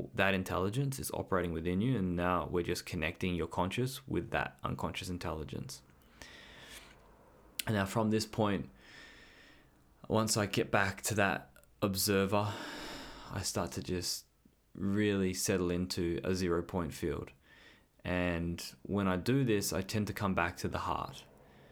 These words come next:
And so I'll focus on the heart space, sort of that region above the s-, you know,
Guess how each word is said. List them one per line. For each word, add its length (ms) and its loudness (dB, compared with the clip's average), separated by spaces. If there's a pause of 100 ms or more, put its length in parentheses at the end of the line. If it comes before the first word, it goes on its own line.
(1160)
And 120 0
so 140 4
I'll 120 4
focus 500 2
on 280 4
the 100 2
heart 240 4
space, 320 0
sort 160 0
of 120 -2
that 260 2
region 400 2
above 460 0
the 80 -2
s-, 160 -4 (300)
you 140 -2
know, 200 0